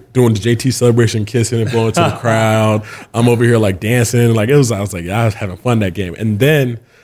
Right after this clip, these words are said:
Speaker 1: at the end of it, I remember Bobby tried to dunk on me and I blocked it.
Speaker 2: Yeah, I remember, yeah.
Speaker 1: And I just got so hyped because it was just, like, one of those things where you think back to your, when you were a kid, you know?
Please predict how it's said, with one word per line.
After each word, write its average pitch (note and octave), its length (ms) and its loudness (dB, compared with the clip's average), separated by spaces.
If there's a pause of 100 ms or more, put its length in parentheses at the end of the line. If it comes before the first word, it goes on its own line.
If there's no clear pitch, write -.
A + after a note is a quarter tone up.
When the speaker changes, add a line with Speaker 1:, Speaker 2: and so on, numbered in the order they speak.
(160)
Speaker 1:
at A#2 100 -2
the - 120 -6
end D#3+ 180 2
of B2 140 0
it, A#2 100 2
I A2 40 0
remember A#2 560 2 (300)
Bobby A#2 440 0
tried A2+ 160 -2
to F#2+ 60 -6
dunk B2 300 -2
on A#2 140 0
me A2+ 80 -2
and G2+ 80 -4
I F2 60 -6
blocked A2 420 -2
it. D#2+ 160 -10
Speaker 2:
Yeah, G#2+ 160 -6
I F#2+ 40 -8
remember, F2+ 180 -16
yeah. - 0 - (400)
Speaker 1:
And A2 240 2
I A2+ 120 0
just A2 160 -2
got G#2+ 200 -2
so B2 400 0
hyped A#2 320 0
because G#2 200 -6
it A#2 60 0
was C#3 140 2
just, B2+ 140 -10
like, C3+ 160 -2
one C3+ 100 -2
of C3+ 40 0
those C3 160 2
things C#3 320 2
where G#2+ 280 -2
you A#2+ 120 -2
think A#2+ 240 -4
back A#2 180 -4
to A2+ 100 -10
your, G#2 220 -2
when A#2 200 -6
you A2+ 120 0
were F#2+ 40 0
a F#2 60 -4
kid, G#2 440 -2
you F2+ 120 -12
know? G2+ 260 -6